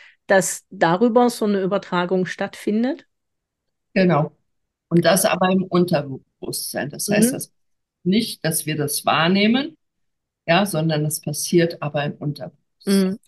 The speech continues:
Speaker 1: Und würdest du dann sagen, dass das Gehirn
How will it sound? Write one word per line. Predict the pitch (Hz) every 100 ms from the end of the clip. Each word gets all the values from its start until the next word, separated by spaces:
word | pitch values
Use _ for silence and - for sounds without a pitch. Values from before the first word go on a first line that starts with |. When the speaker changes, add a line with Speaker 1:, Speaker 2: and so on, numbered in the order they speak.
| - -
Speaker 1:
Und | 226 233 - -
würdest | 202 247 277
du | 269
dann | 233 214
sagen, | 208 208 226
dass | 208 -
das | 202 - -
Gehirn | 180 - 208 233 294